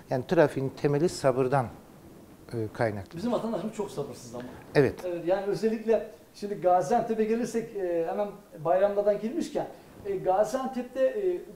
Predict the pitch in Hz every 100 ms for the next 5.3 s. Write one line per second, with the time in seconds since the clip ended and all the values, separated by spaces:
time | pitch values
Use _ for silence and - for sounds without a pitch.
0 | - - 208 202 240 208 202 202 202 196
1 | 190 185 175 196 185 190 214 220 160 165
2 | 147 - 147 131 135 127 127 - - -
3 | - - - - - - - 147 151 185
4 | 175 160 160 160 165 151 143 165 185 139
5 | 139 139